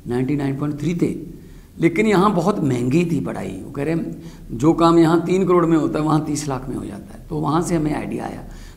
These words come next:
क्यों ना हम medical हब बना दें हमारे पंजाब को, कि हमारे बच्चे यहीं पढ़ के एमबीबीएस बने और पूरी दुनिया में जाएं, तरक्की करने के लिए जहाँ मर्जी जाएं।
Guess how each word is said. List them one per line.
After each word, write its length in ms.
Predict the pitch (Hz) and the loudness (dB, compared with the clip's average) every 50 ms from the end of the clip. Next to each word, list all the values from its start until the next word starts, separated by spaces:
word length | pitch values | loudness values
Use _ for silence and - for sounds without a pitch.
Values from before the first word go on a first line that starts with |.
| - - | -6 0
क्यों 140 | 165 170 185 | 2 4 4
ना 80 | 208 | 6
हम 540 | 214 185 175 180 170 160 135 165 - - - - - - - | 6 6 6 4 4 2 -2 -2 -6 -8 -12 -14 -14 -6 0
medical 380 | 127 139 139 139 131 156 147 139 | 0 2 2 2 2 2 2 2
हब 180 | 107 123 127 | 2 0 0
बना 360 | 131 156 156 156 151 147 147 147 | 0 0 2 4 4 4 4 4
दें 140 | 147 170 | 4 4
हमारे 280 | 165 156 151 139 135 127 | 4 4 4 2 0 -2
पंजाब 400 | - 127 117 113 110 110 113 113 | -2 -2 -2 -2 -2 -4 -4 -6
को, 380 | - - - 120 120 120 - - - - - - - - - - - - | -8 -8 -8 -8 -8 -8 -12 -16 -18 -20 -18 -18 -18 -18 -18 -20 -14 -10
कि 140 | - 123 | -6 -6
हमारे 320 | 120 113 110 117 117 120 131 | -4 -2 -2 -2 -2 -2 -2
बच्चे 280 | 120 120 117 - 127 | -2 -4 -4 -4 -4
यहीं 300 | 123 120 113 123 139 139 | -4 -2 2 2 2 2
पढ़ 120 | - 139 139 | 0 -2 -4
के 280 | 135 - 143 139 143 | -4 -4 -6 -6 -4
एमबीबीएस 480 | 135 131 127 127 127 127 127 131 127 - | -2 -2 0 0 0 0 0 -2 -2 -4
बने 260 | - 123 117 127 131 | -6 -6 -4 -4 -4
और 120 | 131 135 135 | -4 -6 -8
पूरी 220 | - 165 175 190 | -6 -6 -4 -4
दुनिया 240 | 156 160 151 165 175 | -2 -2 0 0 0
में 120 | - 170 | 0 0
जाएं, 280 | 160 156 143 147 160 - - - - - - - - | 0 0 -2 -2 -4 -6 -8 -12 -14 -16 -18 -12 -6
तरक्की 240 | - - 139 - 170 | -6 -4 -4 -4 -2
करने 260 | 170 170 165 156 160 | 0 2 2 2 2
के 100 | 156 160 | 2 2
लिए 120 | 160 160 156 | 0 0 0
जहाँ 220 | 151 135 127 131 | 0 0 -2 0
मर्जी 280 | 131 131 123 - 127 123 | -2 -2 -4 -6 -8 -8
जाएं। 220 | 127 117 113 120 | -6 -6 -8 -8